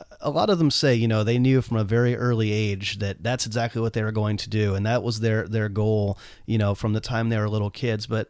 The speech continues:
your story i-, is different, and, and I understand that, you know, you did not leave West Virginia to, to seek your, your fame and fortune in the music world. Um, tell us a little bit about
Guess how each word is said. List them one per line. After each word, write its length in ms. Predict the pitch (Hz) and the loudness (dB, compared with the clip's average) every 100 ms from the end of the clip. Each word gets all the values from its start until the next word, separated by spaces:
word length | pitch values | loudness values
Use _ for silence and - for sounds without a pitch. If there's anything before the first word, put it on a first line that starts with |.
| - | -10
your 280 | 80 247 247 | -8 -6 -4
story 640 | - 208 175 160 139 117 | 0 2 2 2 2 0
i-, 60 | - | -2
is 200 | 123 110 | -2 -2
different, 440 | 110 127 - 85 - | 0 -2 -2 -6 -2
and, 220 | 110 107 | -2 -2
and 120 | 120 151 | -4 -2
I 120 | 220 | 0
understand 500 | 180 - 139 139 123 | 0 0 0 0 0
that, 120 | 107 - - - _ | -2 -6 -20 -20 _
you 80 | 143 | -2
know, 60 | 104 | 0
you 180 | 127 196 | 2 2
did 140 | 139 | 4
not 260 | 135 185 113 | 4 2 2
leave 220 | 113 95 | 0 0
West 220 | 101 - | -4 -2
Virginia 500 | 107 101 110 104 101 | -4 0 0 0 -2
to, 340 | - 107 98 104 | -4 -4 -2 -4
to 180 | - 107 | -6 -4
seek 340 | - 123 - | -2 -4 -4
your, 340 | 113 113 110 101 | -2 0 0 -4
your 200 | 117 110 | -4 -4
fame 320 | 104 110 113 107 | -2 0 0 0
and 100 | 98 | 0
fortune 380 | 110 107 - | 0 0 0
in 100 | 104 101 | 0 0
the 60 | |
music 380 | 104 110 107 - | 0 0 -2 -2
world. 320 | 98 95 95 - | 0 0 -2 -2
Um, 300 | 131 135 - | 0 0 -2
tell 200 | - 214 | -4 -2
us 120 | 269 | -2
a 40 | 175 | 0
little 140 | 160 | 0
bit 160 | 135 135 | 2 2
about 420 | 113 120 120 - | 4 6 6 2